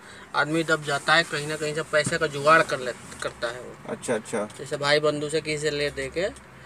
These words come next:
Speaker 1: वो fitness कराता है, फिर धीरे धीरे उनको देता है वो पैसा।
Speaker 2: तो आपका कहने का यही है कि, अ, एक तरीके
Speaker 1: आप
Speaker 2: से, अ, loan दोबारा लेना पड़ जाता है उसको,
Speaker 1: हाँ,
Speaker 2: किसी से
Speaker 1: समझ-,
Speaker 2: उधारी
Speaker 1: हाँ,
Speaker 2: लेनी पड़
Speaker 1: समझ-,
Speaker 2: जाती है, जिसके
Speaker 1: अब
Speaker 2: कारण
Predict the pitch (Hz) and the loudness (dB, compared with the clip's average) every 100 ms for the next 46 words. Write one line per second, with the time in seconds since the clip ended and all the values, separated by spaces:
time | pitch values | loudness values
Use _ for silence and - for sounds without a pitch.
0 | - - - - 135 165 - 156 151 151 | -20 -20 -18 -10 -6 -4 -4 -4 -2 0
1 | - 143 135 135 160 - 170 160 143 151 | 0 0 0 0 0 -2 -2 -2 2 2
2 | 143 139 147 147 135 143 127 110 131 120 | 2 0 0 -2 -4 -6 -4 -4 -4 -4
3 | 120 104 - - - - 151 175 185 175 | -6 -10 -14 -14 -16 2 6 8 8 6
4 | 143 151 - 175 175 175 170 180 170 175 | 8 8 6 4 4 4 4 4 4 6
5 | 175 175 185 175 - 160 160 - 160 147 | 6 8 6 6 -2 0 0 0 0 2
6 | 170 175 175 196 180 170 170 165 175 180 | 2 4 4 4 4 4 4 6 6 8
7 | 185 190 160 156 160 180 175 170 156 151 | 8 8 8 10 12 10 8 6 8 8
8 | 139 127 135 135 156 143 185 185 156 165 | 8 6 6 4 6 6 6 6 6 6
9 | 139 131 160 165 147 - 156 151 156 156 | 8 10 8 6 2 -2 4 6 6 8
10 | 147 135 131 151 156 143 - 160 151 147 | 8 8 4 4 2 2 0 2 8 8
11 | 151 | 8